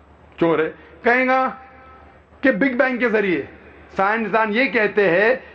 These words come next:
कि हमारी सारी कायनात एक गोला थी, it was a primary nebula। एक धमाका हुआ, उसके जरिए galaxies आए, सितारे, चांद, सूरज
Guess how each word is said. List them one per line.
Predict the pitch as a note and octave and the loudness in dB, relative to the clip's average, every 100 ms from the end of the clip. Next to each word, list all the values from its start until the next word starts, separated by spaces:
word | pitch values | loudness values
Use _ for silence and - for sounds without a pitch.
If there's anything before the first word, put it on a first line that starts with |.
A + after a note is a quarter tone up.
| - - | -10 0
कि | A3 | 0
हमारी | G3 A3 A3 | 0 -2 0
सारी | A3 B3+ B3+ | 0 0 -2
कायनात | B3 G#3 G#3 A3 A#3+ C#4+ C#4+ - - - - - - - - - - - - | -2 0 0 0 0 0 -4 -18 -20 -20 -20 -20 -20 -20 -20 -20 -20 -12 -4
एक | G3 | -2
गोला | F3 F#3+ F#3 | 2 0 0
थी, | - A2+ - E3+ | -4 -12 -8 -4
it | |
was | G3 F#3+ | 0 0
a | F#3+ | -2
primary | G3+ G3+ E3+ | -2 0 0
nebula। | D3 C#3 A2+ - - - - | -2 -2 -2 -4 -18 -18 -4
एक | B3 G3 | -2 0
धमाका | E3+ B3 C#4+ | 0 0 2
हुआ, | B3 A3 B3+ - - - - - - - - G#3 | 2 2 0 -2 -12 -20 -20 -20 -20 -20 -4 -4
उसके | - B3 | 0 0
जरिए | G3+ G#3+ G#3+ | 2 0 2
galaxies | F#3 G3 A3+ A3+ G#3 | 2 0 -2 -2 0
आए, | F#3+ F#3+ F#3 - - - - - - - - - - - - - - | 2 0 -2 -16 -20 -20 -20 -20 -20 -20 -20 -20 -20 -20 -20 -8 -2
सितारे, | G3 G3+ F#3+ F#3 F3+ - - - - | 0 2 2 -2 -4 -16 -20 -20 -2
चांद, | A3 G#3 F#3+ F#3+ - - A#3+ | 0 2 0 -4 -10 -6 0
सूरज | A#3+ B3+ B3+ | 2 2 0